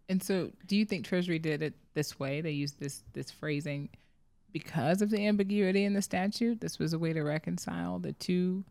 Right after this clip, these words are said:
and, and still come out to a place where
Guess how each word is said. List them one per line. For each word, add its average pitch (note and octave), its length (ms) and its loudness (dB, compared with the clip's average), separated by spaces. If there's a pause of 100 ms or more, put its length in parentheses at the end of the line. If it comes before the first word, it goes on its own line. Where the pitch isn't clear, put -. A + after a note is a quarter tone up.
(160)
and, D#3 320 -4 (140)
and D#3+ 140 0
still E3 280 0
come D#3+ 220 -2
out D#3 280 -4 (200)
to D#3 120 -2
a D3+ 40 -2
place D3+ 420 -4
where D3 380 -4